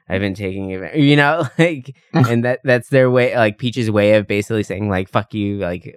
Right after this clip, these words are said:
Speaker 1: pay attention to me. Stop going out and stepping on Goombas." <laughs> Like
Speaker 2: I think she's just very friendly with Bowser, 'cause you have,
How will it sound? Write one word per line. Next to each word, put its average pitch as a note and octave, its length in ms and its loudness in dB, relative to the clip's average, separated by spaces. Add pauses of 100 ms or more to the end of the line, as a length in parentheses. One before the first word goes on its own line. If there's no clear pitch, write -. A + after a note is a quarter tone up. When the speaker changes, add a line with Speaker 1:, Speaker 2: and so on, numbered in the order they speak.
Speaker 1:
pay G#2+ 160 0
attention G#2 400 -2
to A#2 60 0
me. B2+ 260 0 (400)
Stop A#2+ 360 -2
going A#2+ 340 -2
out A2 300 0
and G2+ 360 -8
stepping G#2+ 420 -4
on G#2 200 -2
Goombas." A2+ 680 0
<laughs> - 60 -20 (2000)
Like G#2 140 -4
Speaker 2:
I E3+ 80 2
think E3+ 180 2
she's A2+ 220 0
just F#2+ 160 -8
very G#2 240 0
friendly G2+ 340 -6
with E2 100 -12
Bowser, G2 420 0
'cause F2+ 160 -10
you A2 80 0
have, G2 160 -2